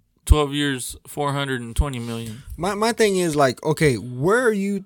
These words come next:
Speaker 2: where do you think you're gonna go that you're gonna get that?
Speaker 1: I don't know.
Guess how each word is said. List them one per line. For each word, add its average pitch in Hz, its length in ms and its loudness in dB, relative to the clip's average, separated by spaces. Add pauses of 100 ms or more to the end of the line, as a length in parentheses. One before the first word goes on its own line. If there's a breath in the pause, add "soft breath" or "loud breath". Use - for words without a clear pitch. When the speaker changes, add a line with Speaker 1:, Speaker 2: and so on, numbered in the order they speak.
Speaker 2:
where 175 200 4
do 233 60 0
you 220 80 0
think 196 220 -2
you're 170 100 -2
gonna 151 180 -2
go 139 300 4
that 117 120 2
you're 120 140 0
gonna 113 140 -2
get 117 220 -2
that? 98 180 -10 (1400)
Speaker 1:
I - 160 -10
don't 110 120 -16
know. 151 360 -6